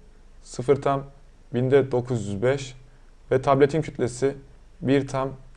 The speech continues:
binde dokuz. Aycan'ın valizi dokuz tam yüzde sekizdi. Kitabı çıkardığında, yani bir tam onda biri çıkardığında sekiz,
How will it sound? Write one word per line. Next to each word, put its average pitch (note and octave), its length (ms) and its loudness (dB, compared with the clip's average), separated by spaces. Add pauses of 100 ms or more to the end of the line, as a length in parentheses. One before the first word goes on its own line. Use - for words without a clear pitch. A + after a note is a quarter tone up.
(160)
binde A#2+ 440 0 (240)
dokuz. G#2 400 -2 (3000)
Aycan'ın D3+ 460 6
valizi D3+ 280 4
dokuz C#3 260 2
tam D3 340 0
yüzde B2+ 240 0
sekizdi. C3 580 0 (720)
Kitabı D3+ 380 2
çıkardığında, A#2+ 760 0
yani A2+ 280 -2
bir C3+ 160 2
tam C#3 180 -2
onda C3 260 2
biri C#3 160 0
çıkardığında A2+ 720 -2 (1600)
sekiz, C3 680 -2